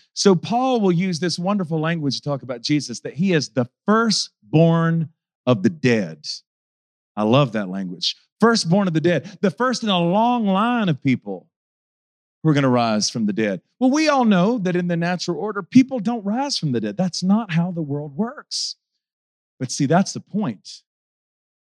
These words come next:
is that the Easter story is not just about one man rising. This is the reset button for the entire cosmos. And that's another thing I love about the fact that Jesus appears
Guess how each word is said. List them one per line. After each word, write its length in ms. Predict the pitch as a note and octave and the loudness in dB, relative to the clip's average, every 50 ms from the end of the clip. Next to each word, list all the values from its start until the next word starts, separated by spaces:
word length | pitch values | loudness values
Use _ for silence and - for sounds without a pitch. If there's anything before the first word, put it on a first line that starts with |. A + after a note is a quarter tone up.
| _ - | _ 2
is 220 | F3 F3 D3 C3 | 2 2 2 2
that 200 | E3+ F#3 - C#3 | 0 -2 -2 0
the 240 | C#3+ D#3 C#3+ - F#3+ | -2 -4 -2 2 4
Easter 380 | A3+ B3 G#3 - - G3 F3+ D3+ | 4 4 4 2 -2 -2 -4 -2
story 560 | - - - _ F3 F#3 G3+ F#3+ F3 D#3 C#3 | -2 -4 -8 _ -8 -4 0 2 2 2 2
is 240 | C3 D3 C#3+ B2+ C#3 | 2 -2 -6 -6 -2
not 320 | D#3 F3+ G3 A3+ - E3+ | 0 0 0 0 -2 -4
just 240 | E3 E3+ D#3 - - | -4 -4 -4 -2 -4
about 380 | C#3+ A#2+ E3 E3 D3 C3 A#2 | -4 -2 0 -2 -2 -2 -4
one 340 | A#2+ B2 D#3+ F#3 F#3 E3+ D#3 | -6 -2 0 0 2 0 0
man 260 | D#3 D3+ C#3+ C3+ B2 | -2 -2 -2 -2 -2
rising. 460 | B2+ C#3+ D#3 E3 D#3+ D3+ - A#2 G#2 _ _ _ - _ _ - | -2 -2 -2 -2 -2 -2 -4 -6 -10 _ _ _ -20 _ _ -4
This 380 | C3+ D3+ A#3+ C4+ C4 - - _ _ - | 2 4 4 4 4 2 -4 _ _ -2
is 300 | G3 F#3+ E3 C#3+ D3+ D3 - _ _ _ _ _ _ _ | 0 0 0 -2 -4 -8 -16 _ _ _ _ _ _ _
the 160 | C3+ C#3+ E3+ D#3+ | 0 2 4 4
reset 680 | C#3+ D3 G3 A#3 A3+ F#3 - - D#3+ C#3+ A#2 G2 G2 | 6 6 6 6 6 4 2 0 -2 -2 -2 -4 -4
button 420 | G#2+ G#2 G2+ F#2+ G#2 A2 A#2 A#2 - _ _ _ _ _ _ _ _ _ _ - | -4 -4 -2 -2 -4 -6 -6 -8 -12 _ _ _ _ _ _ _ _ _ _ 2
for 120 | E3+ E3+ D#3 | 2 4 4
the 100 | D#3+ D3 | 4 2
entire 560 | C3+ B2+ - - F3 F#3+ F#3+ G3 F3+ D3+ C3+ | 2 -2 -4 -2 0 2 2 2 2 0 -2
cosmos. 640 | - - - D#3+ D#3+ D3+ C3 - A#2 G#2 G2 F#2+ - | -4 -6 -4 -2 -2 -2 0 0 0 0 0 -2 -2
And 80 | B2+ D3 | -2 0
that's 200 | F3+ F3+ E3 E3 | 0 0 2 2
another 260 | E3 F3+ F#3 E3 D3+ | 0 2 2 0 0
thing 160 | D#3 D#3 C#3+ | -2 -2 -2
I 80 | B2+ B2+ | -2 -2
love 240 | C3 C#3+ D3+ D3 | 0 -2 -2 -4
about 220 | C#3 B2 B2 A#2+ G#2+ | -6 -8 -10 -12 _
the 60 | A2+ | _
fact 280 | - C3 B2+ A#2+ A2+ _ _ _ _ _ _ - | -8 -6 -6 -6 -6 _ _ _ _ _ _ -6
that 140 | D#3+ D#3+ C#3 | -6 -4 -2
Jesus 360 | B2 D#3+ F3 D#3 C#3 C3+ - - | 0 0 0 0 0 -4 -6 -6
appears 800 | C#3 C3+ _ _ - F#3 F#3+ F#3+ F#3 F3+ E3+ D3+ - - - | -8 -8 _ _ -6 -2 -2 0 0 2 0 0 -2 -4 -8